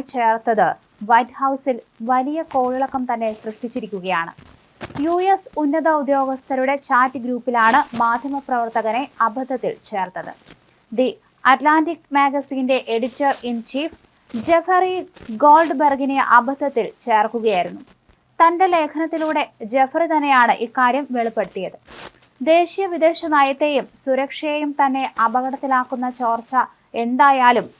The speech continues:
തെറ്റായ കൈകളിൽ എത്തിയില്ലെന്ന് തൽക്കാലം ആശ്വസിക്കാമെന്ന് മാത്രം. അതേസമയം യു എസ് പ്രസിഡന്റ് ഡൊണാൾഡ് ട്രംപ് ദേശീയ സുരക്ഷാ ഉപദേഷ്ടാവിനെ ന്യായീകരിക്കുകയും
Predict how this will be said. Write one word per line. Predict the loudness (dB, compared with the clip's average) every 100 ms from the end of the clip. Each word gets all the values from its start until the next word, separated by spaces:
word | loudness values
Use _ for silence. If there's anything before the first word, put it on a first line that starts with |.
| _ -4
തെറ്റായ | -2 2 2 2 2
കൈകളിൽ | 2 2 0 -2 -2 -6
എത്തിയില്ലെന്ന് | -4 -2 0 0 0 0 2
തൽക്കാലം | 0 0 0 2 0 -2 2 2
ആശ്വസിക്കാമെന്ന് | 0 -6 -8 -4 -4 -4 -4 -6 -8 -6
മാത്രം. | -6 -6 -18 -20 -20 _ _ -6 0
അതേസമയം | 2 2 0 -2 -2 -4
യു | -4 -4
എസ് | -6 -4
പ്രസിഡന്റ് | -4 -2 0 0 0 0
ഡൊണാൾഡ് | 0 0 0 -4
ട്രംപ് | 2 2 2 -4 _ -4 2
ദേശീയ | 2 0 -4 -4 -4
സുരക്ഷാ | -6 -6 -4 -2 0
ഉപദേഷ്ടാവിനെ | -2 -4 -4 -2 0 0 -2 -6 -8 -6
ന്യായീകരിക്കുകയും | -2 0 -2 -6 -6 -6 -4 -6